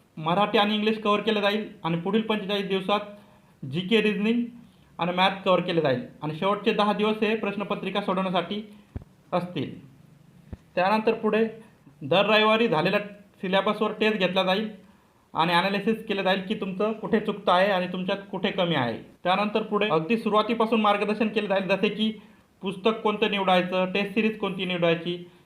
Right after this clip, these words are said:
याबद्दल संपूर्ण मार्गदर्शन केले जाईल. त्यानंतर पुढील वैशिष्ट्य, जर तुम्हाला एखादा विषय अवघड जात असेल तर त्याचा स्टडी नेमका कुठून करायचा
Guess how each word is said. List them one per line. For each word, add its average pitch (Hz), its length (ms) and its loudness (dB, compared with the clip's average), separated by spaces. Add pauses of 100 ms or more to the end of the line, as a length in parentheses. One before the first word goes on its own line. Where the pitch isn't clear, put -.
(100)
याबद्दल 180 520 2 (380)
संपूर्ण 214 380 0
मार्गदर्शन 185 520 0
केले 180 220 0
जाईल. 123 240 0 (540)
त्यानंतर 214 340 2
पुढील 226 280 2
वैशिष्ट्य, 220 500 2 (680)
जर 196 180 2
तुम्हाला 220 240 4
एखादा 220 240 2
विषय 214 180 4
अवघड 208 260 4
जात 208 240 0
असेल 208 320 0
तर 226 100 6 (460)
त्याचा 175 220 0
स्टडी 214 320 0
नेमका 208 260 -2
कुठून 220 320 0
करायचा 180 460 4